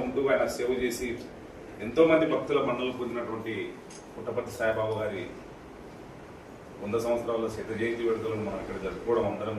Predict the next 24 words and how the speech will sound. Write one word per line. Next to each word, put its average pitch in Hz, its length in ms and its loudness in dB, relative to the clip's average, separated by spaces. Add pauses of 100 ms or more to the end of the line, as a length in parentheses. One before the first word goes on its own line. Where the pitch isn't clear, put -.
కూడా 101 160 -4 (180)
గర్వకారణం. - 560 -2 (720)
ఇది 95 180 -4
రాష్ట్ర 104 360 4
ప్రజానికం 104 500 2
కాదు, 101 160 -2 (160)
దేశంలో 113 380 0
ఉన్నటువంటి 107 440 -4 (540)
ఆయన 98 120 4 (100)
భక్తాదులందరూ 117 720 4
కూడా 113 220 2 (680)
ఈరోజు 101 300 0 (240)
ఎక్కడ - 220 2 (100)
నుంచో 123 260 2 (300)
నలుమూల, 107 480 -2
దేశ 107 120 0 (140)
నలుమూలల 117 460 2
నుంచి 117 180 -4
కూడా 104 220 -6
వచ్చేసి 107 380 -8 (640)
ఈ 107 120 -2
కార్యక్రమంలో 104 520 2 (100)
పాల్గొంటున్నారు. 98 580 -4 (600)
కాబట్టి 98 260 -2